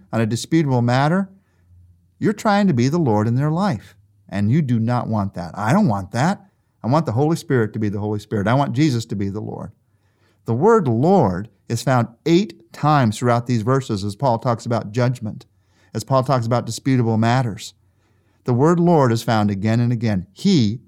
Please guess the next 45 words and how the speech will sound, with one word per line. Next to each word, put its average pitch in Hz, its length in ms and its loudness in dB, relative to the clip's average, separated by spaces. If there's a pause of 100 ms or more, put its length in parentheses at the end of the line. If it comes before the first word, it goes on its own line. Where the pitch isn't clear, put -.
is 120 260 0
the 113 140 0
answer. 107 300 -2
Looking 170 320 0
him 185 200 4
together 120 600 -2 (420)
as 104 160 -4
the 104 80 -4
Lord 127 200 2
of 156 120 2
our 156 140 4
lives, 117 500 -4 (920)
one 156 260 4
to 147 100 2
whom 147 260 4
every 175 340 2
knee 170 220 4
will 143 160 2
bow, 101 240 0
every 170 320 0
tongue 143 260 0
will 127 120 0
confess 110 440 -4
one 92 220 -6
day. - 260 -10 (220)
That 139 360 -2 (280)
is 113 220 -4
the 104 180 -4
answer. 98 400 -8 (1040)
How 120 120 -2
do 160 60 4
I 190 100 4
stop 185 320 0
condemning? 160 540 2
How 143 140 2
do 170 80 4
I 175 120 4
accept 170 420 -2
another? 165 340 2
You 123 140 0
remind 135 360 4
yourself 120 300 -2
of 107 100 -8
something 107 380 -6
too. 110 260 -6